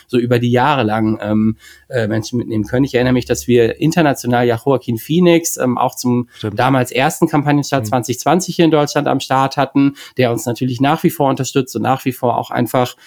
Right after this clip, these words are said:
Speaker 1: ähm, eine total starke Persönlichkeit und, ähm, Unterstützung ist.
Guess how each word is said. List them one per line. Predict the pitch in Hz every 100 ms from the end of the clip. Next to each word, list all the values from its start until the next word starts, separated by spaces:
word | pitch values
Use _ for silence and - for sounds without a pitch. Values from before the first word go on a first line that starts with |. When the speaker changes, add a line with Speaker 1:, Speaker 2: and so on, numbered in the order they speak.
| - -
Speaker 1:
ähm, | 135 123 113 117
eine | 120
total | - 120 - 127 135
starke | 123 120 123 127 139 127 - _
Persönlichkeit | 123 113 123 139 147 - - 127 131 131
und, | 127 123 120 123
ähm, | 120 117 120
Unterstützung | 117 120 - 123 127 120
ist. | 120 120